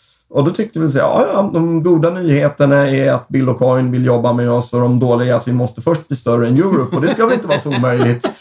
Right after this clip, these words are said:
<laughs> Nej, men vi, vi hade ju ändå med Noise haft betydligt större hits än vad Europe hade bara några år tidigare. Så det ska vi kunna få till med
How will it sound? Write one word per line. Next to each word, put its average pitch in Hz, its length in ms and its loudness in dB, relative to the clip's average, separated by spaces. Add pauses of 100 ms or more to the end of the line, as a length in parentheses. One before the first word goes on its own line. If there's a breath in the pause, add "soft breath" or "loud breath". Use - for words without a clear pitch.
<laughs> - 240 -10
Nej, 165 100 2
men 180 120 2
vi, 175 160 -2
vi 170 140 0
hade 202 200 -2
ju 214 60 0
ändå 185 280 0
med 165 140 -2
Noise 202 440 -2
haft 147 180 -4
betydligt 139 480 -2
större 135 280 0
hits 131 380 0
än 135 180 2
vad 131 160 2
Europe 127 380 0
hade 120 380 -2
bara 127 220 0
några 123 160 -2
år 120 80 0
tidigare. 123 480 -2
Så 120 100 -12
det 127 140 -4
ska 214 200 -2
vi 214 80 -2
kunna 208 200 -2
få 156 100 -8
till 123 240 0
med 139 280 0